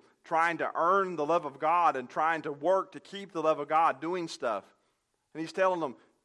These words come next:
"You've got this yoke of legalism, this yoke of trying to work to earn the favor of God. Don't take that. Take the yoke that he gives, the forgiveness of sin, the eternal life,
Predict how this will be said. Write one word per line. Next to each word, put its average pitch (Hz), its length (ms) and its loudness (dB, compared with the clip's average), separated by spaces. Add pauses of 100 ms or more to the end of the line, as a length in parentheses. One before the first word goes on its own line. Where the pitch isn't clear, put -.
(540)
"You've 165 160 -18
got 185 300 0
this 160 260 -8
yoke 190 300 2
of 135 180 -4
legalism, 160 640 -4
this 160 240 -10
yoke 185 340 2
of 135 140 -8
trying 175 380 -2
to 147 60 -6
work 165 380 0
to 151 100 -6
earn 175 360 -4
the 147 260 -2
favor 175 340 -4
of 135 120 -8
God. 147 440 -6 (2000)
Don't 165 200 -10
take 175 240 -16
that. 117 240 -18
Take 180 300 -10 (200)
the 151 140 -6
yoke 175 360 -4
that 147 120 -8
he 165 160 -8
gives, 131 420 -12
the 139 120 -10
forgiveness 143 840 -8 (300)
of 120 120 -12
sin, 110 300 -10
the 131 220 -10 (240)
eternal 180 560 0
life, 156 640 0